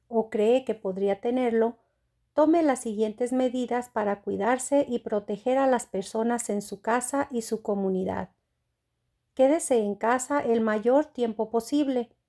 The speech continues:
Solo salga para conseguir atención médica. La mayoría de las personas con covid diecinueve pueden recuperarse en casa sin atención médica. No visite áreas públicas.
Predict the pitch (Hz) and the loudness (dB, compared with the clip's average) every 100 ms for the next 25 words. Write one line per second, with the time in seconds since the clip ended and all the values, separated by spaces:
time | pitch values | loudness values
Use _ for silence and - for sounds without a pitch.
0 | _ _ _ - 208 226 254 262 247 240 | _ _ _ -2 2 4 2 2 0 0
1 | 254 220 214 208 208 208 208 196 233 277 | -2 -2 -2 -2 -4 -4 -2 -2 2 2
2 | - 214 208 214 202 196 190 196 - 196 | 0 -4 -2 -2 0 0 0 -2 -6 -12
3 | _ _ _ _ _ _ _ 208 202 196 | _ _ _ _ _ _ _ 0 2 4
4 | 196 190 220 269 285 254 240 240 - 240 | 4 4 4 6 4 2 0 -6 -4 -2
5 | 220 214 - 196 202 208 254 277 285 277 | -2 -4 -6 -6 -2 -2 0 0 2 2
6 | 285 285 254 240 247 _ _ _ _ 269 | 4 4 4 2 -2 _ _ _ _ 4
7 | 285 311 285 - 214 208 208 220 233 220 | 6 4 4 0 -2 -2 0 0 -2 -2
8 | 190 226 240 - 302 294 - 247 220 196 | -2 -2 -2 0 -2 -2 -6 -2 0 0
9 | 202 190 - 196 190 190 185 185 196 - | -2 -4 -2 0 2 0 -2 -6 -12 -14
10 | _ _ _ _ _ _ _ _ 226 247 | _ _ _ _ _ _ _ _ -2 2
11 | 302 294 285 302 339 330 208 208 202 - | 2 4 2 2 2 2 4 4 2 -2
12 | - 277 247 - 208 208 | -4 -2 -2 -4 -8 -8